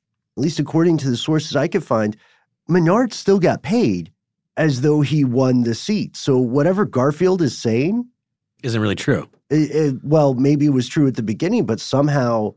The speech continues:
Speaker 1: Menard ended up with money.
Speaker 2: Really?
Speaker 1: Yeah.
Speaker 2: Interesting. And obviously, you know, to Garfield's point or,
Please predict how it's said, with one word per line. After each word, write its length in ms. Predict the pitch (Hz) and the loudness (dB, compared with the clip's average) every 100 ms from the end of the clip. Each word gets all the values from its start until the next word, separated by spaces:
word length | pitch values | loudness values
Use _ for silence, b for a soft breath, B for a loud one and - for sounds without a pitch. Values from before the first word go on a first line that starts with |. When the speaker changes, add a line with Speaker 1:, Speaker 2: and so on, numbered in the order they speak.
| - | -6
Speaker 1:
Menard 400 | 113 120 135 123 | -2 2 2 2
ended 260 | 123 113 | 2 2
up 160 | 120 113 | 0 -2
with 140 | 101 | -4
money. 360 | 95 143 85 - | 0 0 0 -4
Speaker 2:
Really? 480 | 98 131 202 101 57 | -2 0 2 0 -6
Speaker 1:
Yeah. 400 | - 113 165 131 - | -4 0 2 0 -4
Speaker 2:
Interesting. 720 | 110 185 147 - - 127 - B B B B B - | -2 -2 -4 -8 -12 -16 -18 B B B B B -2
And 100 | 139 | 0
obviously, 640 | 202 196 - 120 113 113 b b b - | 2 0 0 0 0 -2 b b b -6
you 120 | 117 | -2
know, 240 | 104 101 | -2 -2
to 220 | 101 - 98 | -4 -6 -4
Garfield's 640 | 110 113 120 117 101 85 _ - | 0 -2 0 -4 -4 -6 _ -14
point 480 | 107 98 123 - | -6 -4 -4 -6
or, 160 | 92 | -10